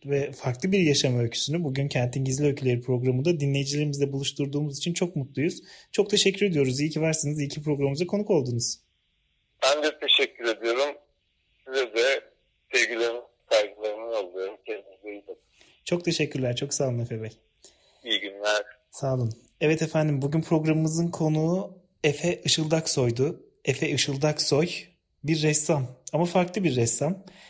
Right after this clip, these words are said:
Speaker 1: Kendisinin de bahsettiği gibi aslında sisteme karşı duran, sistemin dayattığı, sanat kurallarının dayattığı bütün kuralları reddeden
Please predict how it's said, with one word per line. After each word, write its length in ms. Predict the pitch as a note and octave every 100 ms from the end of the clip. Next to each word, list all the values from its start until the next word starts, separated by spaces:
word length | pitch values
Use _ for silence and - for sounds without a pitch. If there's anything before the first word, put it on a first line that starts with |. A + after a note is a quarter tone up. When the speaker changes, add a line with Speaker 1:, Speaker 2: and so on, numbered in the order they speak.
| -
Speaker 1:
Kendisinin 380 | - D3+ D#3 F#3
de 100 | F3
bahsettiği 540 | E3 E3 F3 - F#3
gibi 200 | F3 E3
aslında 360 | D3+ D3+ E3 E3+
sisteme 760 | E3+ D#3 - E3 E3 E3+ E3+ - -
karşı 460 | - D3 - E3
duran, 320 | C3+ A#2+ C#3+ - _
sistemin 800 | - - D3 C3+ D#3 D3+ D#3 D#3+
dayattığı, 760 | C#3+ C3+ B2+ C3 - C3 B2+ B2+ - - -
sanat 540 | - D3+ E3 E3 - - _ _ -
kurallarının 880 | - D3+ C#3+ C#3 C#3+ D3 C#3+ D3 C3+
dayattığı 520 | C#3 C#3 C#3 - D3+
bütün 200 | D#3 G#3+
kuralları 500 | F3+ D3 C3 C3 C3
reddeden 480 | D3+ D3+ A#2+ B2+ E3